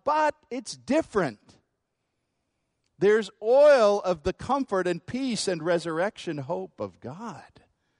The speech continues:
in their lives, and they face it differently. You can see it. Whereas nominal Christian membership just tends to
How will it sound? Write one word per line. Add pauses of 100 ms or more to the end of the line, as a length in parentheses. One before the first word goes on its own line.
(260)
in
their
lives,
and
they
face
it
differently.
You
can
see
it. (1160)
Whereas
nominal (800)
Christian
membership
just
tends
to